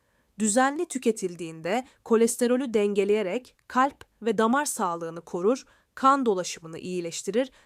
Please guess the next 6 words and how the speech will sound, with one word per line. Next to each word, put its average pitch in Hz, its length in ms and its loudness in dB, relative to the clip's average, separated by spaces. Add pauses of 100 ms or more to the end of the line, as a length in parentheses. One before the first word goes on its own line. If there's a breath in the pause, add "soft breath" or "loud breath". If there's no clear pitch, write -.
(120)
ve 220 160 0
bağışıklık 208 600 0
sistemini 185 520 -6
güçlendirir. 165 760 -14 (680)
Aynı 254 340 4
zamanda 180 680 -4